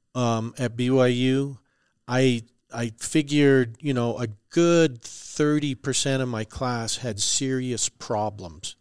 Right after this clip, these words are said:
in how to reconcile this with their faith.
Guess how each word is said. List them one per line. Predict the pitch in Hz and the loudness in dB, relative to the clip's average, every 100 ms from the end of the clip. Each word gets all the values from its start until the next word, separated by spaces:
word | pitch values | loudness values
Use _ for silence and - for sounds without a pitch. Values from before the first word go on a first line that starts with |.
| _ | _
in | 117 104 | -8 -6
how | 101 120 110 | -4 -2 -2
to | - 107 | -4 -10
reconcile | 98 98 - 107 - 113 104 | -10 -12 -12 -8 -6 -6 -6
this | 98 - | -6 -8
with | 101 - | -8 -12
their | 101 90 | -12 -12
faith. | - 139 90 - | -10 -10 -12 -18